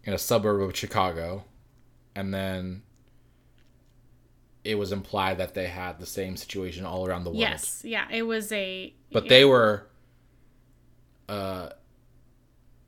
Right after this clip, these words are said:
Speaker 1: more intense scenario because of the rebellion
Speaker 2: Yes.
Speaker 1: plots in the,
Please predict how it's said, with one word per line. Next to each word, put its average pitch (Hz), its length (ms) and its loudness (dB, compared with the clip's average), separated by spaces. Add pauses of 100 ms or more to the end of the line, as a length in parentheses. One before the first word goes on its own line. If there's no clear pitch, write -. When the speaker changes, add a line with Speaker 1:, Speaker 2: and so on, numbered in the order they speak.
(440)
Speaker 1:
more 110 720 0 (120)
intense 107 500 -4
scenario 101 540 -2
because 85 340 -6
of 87 320 -4
the 90 100 -6
rebellion 85 920 -8 (320)
Speaker 2:
Yes. 101 160 -8
Speaker 1:
plots 90 520 -4 (800)
in 101 200 -4
the, 87 160 -4